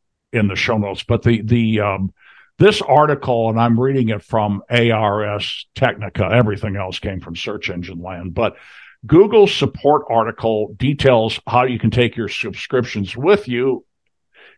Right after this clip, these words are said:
If you want to move from Google Podcasts to YouTube Podcasts, Google makes that pretty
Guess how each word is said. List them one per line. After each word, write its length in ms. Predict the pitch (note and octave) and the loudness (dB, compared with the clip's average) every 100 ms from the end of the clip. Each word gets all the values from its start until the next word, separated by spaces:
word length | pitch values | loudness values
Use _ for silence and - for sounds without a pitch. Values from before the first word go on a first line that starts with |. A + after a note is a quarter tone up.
| _ - | _ -2
If 240 | B2 - | -2 -2
you 100 | B2 | -2
want 220 | C3 D3 | 2 4
to 40 | C3+ | 4
move 320 | C3 D3+ D3+ | 4 2 0
from 200 | B2+ A2+ | 0 -2
Google 420 | A2 C#3 C#3 A#2 | 0 0 0 -4
Podcasts 680 | - B2 B2 - A#2+ A#2 - | 0 2 2 0 0 0 -4
to 80 | G#2+ | -10
YouTube 560 | G#2 B2+ B2+ C#3+ C3 | -8 -8 -6 -4 -4
Podcasts, 800 | - G#2+ G#2 - A2 G2+ G2+ - _ - - _ | -2 -2 -2 0 0 2 0 -6 _ -20 -20 _
Google 340 | B2+ B2+ B2 A2 | -2 0 2 2
makes 300 | A2 G#2 - | 2 0 -2
that 220 | G2+ - | -2 -4
pretty 320 | - B2 G#2+ | -6 -4 -4